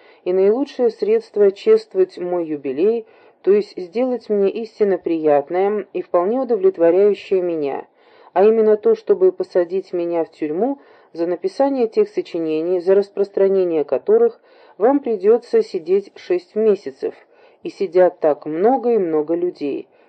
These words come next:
Примечание первое и второе. Многим эта мысль покажется шуткой, парадоксом, а между тем это самая простая и несомненная истина. Действительно, ничто так вполне не удовлетворило бы меня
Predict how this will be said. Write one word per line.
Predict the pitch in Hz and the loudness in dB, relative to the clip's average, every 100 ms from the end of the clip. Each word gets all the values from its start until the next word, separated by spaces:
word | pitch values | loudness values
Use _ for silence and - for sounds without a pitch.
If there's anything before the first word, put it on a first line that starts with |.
| _ | _
Примечание | 180 180 165 175 160 151 127 | -4 -4 -4 -2 -2 -2 -6
первое | - 220 240 226 220 | 0 2 4 6 4
и | 160 | 4
второе. | - 170 151 131 113 - _ _ _ _ _ _ _ _ | -4 0 2 2 -2 -8 _ _ _ _ _ _ _ _
Многим | 180 214 320 269 226 | -4 0 0 0 0
эта | 190 - 170 | 0 0 0
мысль | 233 254 156 - - | -2 -4 -8 -6 -4
покажется | 160 254 254 226 240 | 0 0 0 -2 -4
шуткой, | 214 233 196 - 131 123 | -2 -4 -4 -4 -6 -4
парадоксом, | - 175 180 196 175 - - - | 0 0 4 2 0 -4 -10 -6
а | 165 | -4
между | 160 147 139 | -4 -6 -8
тем | - - 220 220 _ _ _ - | -6 0 0 -2 _ _ _ -4
это | 196 | -2
самая | 220 294 294 285 269 | -2 0 0 0 -2
простая | - 202 - - 214 240 | 0 -2 0 2 4 2
и | 220 | -2
несомненная | 185 180 - 156 151 160 165 160 160 | -4 -6 -2 -2 -2 -4 -4 -4 -4
истина. | 151 143 _ - - - _ _ _ _ | -6 -14 _ -16 -14 -20 _ _ _ _
Действительно, | 185 196 214 220 208 190 | -6 -4 -2 -2 0 0
ничто | 180 185 - - 240 | 0 -2 -4 -2 0
так | 190 - | 2 0
вполне | _ 180 180 190 | _ 0 2 0
не | 185 190 | 2 2
удовлетворило | 180 175 165 165 165 170 208 185 | 2 -2 -4 -2 2 2 2 2
бы | 165 | 0
меня | 160 151 175 226 | -4 -4 -2 -4